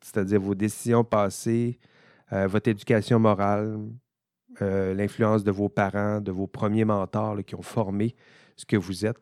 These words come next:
puis s-, vos propres conceptions du, du bien, puis de ce qu'est l'intégrité, l'honnêteté, ça, j'ai, euh, j'ai peu d'influence sur, euh, sur ça, hein. C'est, c'est, je dirais que c'est, c'est trop solidement incrusté. Ça change, mais en même temps, ça change pas beaucoup.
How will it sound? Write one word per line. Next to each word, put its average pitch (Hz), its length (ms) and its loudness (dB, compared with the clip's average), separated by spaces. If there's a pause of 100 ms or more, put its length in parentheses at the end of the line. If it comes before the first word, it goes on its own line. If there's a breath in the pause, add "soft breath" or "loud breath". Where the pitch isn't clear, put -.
puis - 80 -10
s-, - 760 -16
vos 104 180 -4
propres - 440 0
conceptions 113 800 0
du, 98 280 -4 (380 soft breath)
du 107 140 -4
bien, 117 500 2
puis 104 120 -10
de 98 140 -2
ce - 120 -12
qu'est 110 160 0
l'intégrité, 104 680 -2
l'honnêteté, 104 580 -6
ça, 135 360 -6
j'ai, 110 320 -4
euh, 92 120 -4 (500)
j'ai 110 200 2
peu 120 340 4
d'influence 104 640 0
sur, 92 340 -6
euh, 85 120 -6 (840 soft breath)
sur - 240 -6
ça, - 160 -6
hein. 90 120 -8
C'est, 95 200 -8
c'est, - 380 -14
je 101 40 -10
dirais 101 200 -4
que - 60 -12
c'est, 95 240 -8 (200)
c'est - 240 -16
trop 143 280 6
solidement 117 580 4
incrusté. 120 580 0
Ça 127 180 0
change, 165 580 2 (720 soft breath)
mais 127 260 6
en 131 60 6
même 123 160 6
temps, 135 280 6
ça 117 220 -2
change 104 380 0
pas 110 140 2
beaucoup. - 340 -10